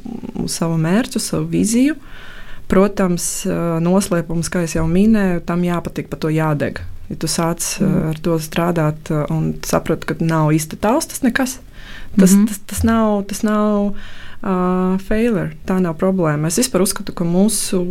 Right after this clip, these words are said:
Speaker 1: ā, Latvijas, tā teikt, mindsetam bišķi pietrūkst novērtēt, ka cilvēkiem, cilvēki ir mēģinājuši vairākas lietas, un tad viņi mainīja savus lēmumus. Kāpēc nē?
Speaker 2: Mhm,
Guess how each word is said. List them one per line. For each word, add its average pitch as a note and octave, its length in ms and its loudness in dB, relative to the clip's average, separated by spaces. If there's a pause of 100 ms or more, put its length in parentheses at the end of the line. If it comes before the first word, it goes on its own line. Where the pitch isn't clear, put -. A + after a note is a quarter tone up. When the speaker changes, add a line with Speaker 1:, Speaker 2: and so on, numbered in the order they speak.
(120)
Speaker 1:
ā, E3+ 520 -2 (380)
Latvijas, F3 760 0 (600)
tā E3+ 100 2
teikt, E3 380 2
mindsetam G3 840 4
bišķi G#3+ 280 -2
pietrūkst - 640 0 (680)
novērtēt, F3+ 680 2 (440)
ka - 120 -2
cilvēkiem, F3+ 760 2 (320)
cilvēki F#3 460 0
ir F3 40 2
mēģinājuši F3+ 580 4
vairākas F3+ 380 0
lietas, A3+ 420 2
un F#3+ 100 2
tad F#3+ 140 0
viņi F3+ 200 2
mainīja F#3 460 4
savus - 320 -8
lēmumus. D#3 540 -4
Kāpēc A3 300 -4
nē? A3+ 260 2 (260)
Speaker 2:
Mhm, G#3 260 8